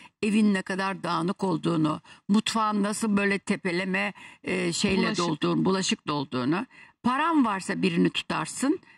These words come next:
Speaker 1: yoksa paran iki elin kanda olsa, kocan gelmeden evvel o saate kadar uyuyor musun, ne yapıyorsun ona karışmam, tertemiz olacak etraf.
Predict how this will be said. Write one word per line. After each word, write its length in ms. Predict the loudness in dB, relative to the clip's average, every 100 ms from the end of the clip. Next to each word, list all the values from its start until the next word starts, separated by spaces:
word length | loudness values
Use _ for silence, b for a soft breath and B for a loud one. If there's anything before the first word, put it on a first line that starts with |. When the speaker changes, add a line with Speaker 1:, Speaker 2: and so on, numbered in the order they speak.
| b
Speaker 1:
yoksa 440 | 2 2 2 -6 -6
paran 420 | -4 -4 -2 -6 _
iki 260 | -4 0 0
elin 200 | 0 -2
kanda 420 | 0 0 0 0
olsa, 360 | -2 -2 -4 -4 B B
kocan 520 | -4 -2 0 0 2 2
gelmeden 680 | 2 4 2 2 0 -2 -4
evvel 320 | -4 -2 -2 -4
o 80 | -4
saate 320 | -2 -2 -2
kadar 220 | -4 -6
uyuyor 400 | 0 4 4 4
musun, 360 | 0 0 2 2
ne 40 |
yapıyorsun 440 | 2 -2 -2 0
ona 220 | 0 0 -2
karışmam, 560 | -4 -6 -6 -4 -4 -6 b b _
tertemiz 480 | -2 -2 -2 -4 -2
olacak 340 | -2 -4 -6
etraf. 400 | -6 -8 -10 -12